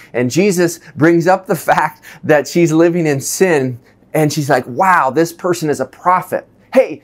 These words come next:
since you're a prophet, let me ask you a church question. The Jewish people worship on this mountain. We worship on this mountain. So which one of us is correct?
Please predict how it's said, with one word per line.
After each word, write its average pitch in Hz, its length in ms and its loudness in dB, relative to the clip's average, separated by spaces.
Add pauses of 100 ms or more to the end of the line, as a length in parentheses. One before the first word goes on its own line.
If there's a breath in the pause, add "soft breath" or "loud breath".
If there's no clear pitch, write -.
since 262 320 -2
you're 320 120 4
a 185 60 0
prophet, 151 480 0
let 156 140 0
me 269 120 -4
ask 139 320 -2
you 131 140 0
a 101 40 0
church - 380 -6
question. - 500 -4 (340 loud breath)
The 131 80 0
Jewish 220 360 0
people 202 340 0
worship 147 360 0
on 113 160 0
this 175 240 0
mountain. 110 460 -2 (200 soft breath)
We 214 220 4
worship 180 540 2
on 135 240 -2
this 247 300 0
mountain. 123 440 -2 (200 soft breath)
So 185 160 0
which 330 280 0
one 202 140 2
of 156 80 -2
us 143 180 0
is 127 160 -4
correct? 107 480 -2